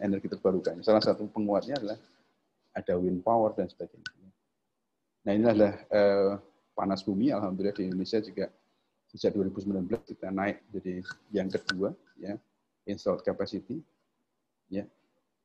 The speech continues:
Meskipun juga ada kejadian-kejadian, ya, ada, eh, Sorik Marapi kemarin ada paparan gas, ya, kemudian ada accident dan seterusnya, tapi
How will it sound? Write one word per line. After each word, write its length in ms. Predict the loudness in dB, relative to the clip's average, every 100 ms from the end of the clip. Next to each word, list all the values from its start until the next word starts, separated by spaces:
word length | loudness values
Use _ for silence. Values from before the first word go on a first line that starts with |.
| _ _ _
Meskipun 400 | -6 -4 -2 0
juga 320 | 2 4 4 4
ada 240 | 2 2 0 -6 _ _ _ -4
kejadian-kejadian, 920 | -2 0 2 2 2 2 4 4 4
ya, 140 | 2 -4 -12 _ _ -10 -8
ada, 640 | -2 2 4 2 0 -4 -4 0
eh, 160 | 0
Sorik 320 | 2 2 2
Marapi 320 | 0 -2 -4 -4
kemarin 400 | -2 0 0 -2
ada 160 | -8
paparan 400 | -8 -8 -6 -6 0
gas, 400 | 2 2 0 -8 -10
ya, 160 | -10 -10 _ _ _ _ _ -6
kemudian 480 | -4 0 0 0 -4
ada 480 | -4 -2 0 -4 -6
accident 480 | -6 -4 0 2 2
dan 80 | 0
seterusnya, 400 | -2 -6 -4 -6
tapi 320 | -8 -10 -10